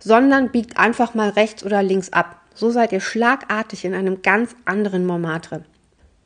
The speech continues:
Wenn ihr mehr über das Pariser Künstlerviertel und vor allem über die Insider-Tipps abseits der ausgetretenen Pfade wissen möchtet, dann ist vielleicht unser Audioguide Montmartre das Richtige für euch. Damit seid ihr zwischen drei und fünf Stunden unterwegs, je nachdem, wie viele Kaffee, Wein oder Crepe-Pausen ihr zwischendurch macht.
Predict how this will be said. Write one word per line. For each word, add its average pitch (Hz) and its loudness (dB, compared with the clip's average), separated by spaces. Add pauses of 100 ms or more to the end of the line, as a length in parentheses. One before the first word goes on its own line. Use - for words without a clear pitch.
(100)
Wenn 220 4
ihr 208 4
mehr 302 4
über 226 4
das 226 2
Pariser 226 2
Künstlerviertel 247 2 (140)
und 339 6
vor - 0
allem 220 2
über 208 -4
die 196 -4
Insider-Tipps 220 0
abseits 214 -2
der - -2
ausgetretenen 175 -4
Pfade 180 -4
wissen 180 -4
möchtet, 196 -4
dann 254 2
ist 269 -6
vielleicht 214 -2
unser 185 -2
Audioguide 196 4
Montmartre 165 -4
das 160 -6
Richtige 165 -8
für 165 -6
euch. 156 -6 (640)
Damit 262 2
seid 240 0
ihr 226 -2
zwischen 214 -4
drei 220 2
und 220 -2
fünf 269 0
Stunden 240 -2
unterwegs, 202 2
je 220 2
nachdem, 220 2
wie 214 -2
viele 202 -4
Kaffee, 196 0
Wein 196 2
oder 180 0
Crepe-Pausen 165 0
ihr 151 -4
zwischendurch 165 -2
macht. 151 -4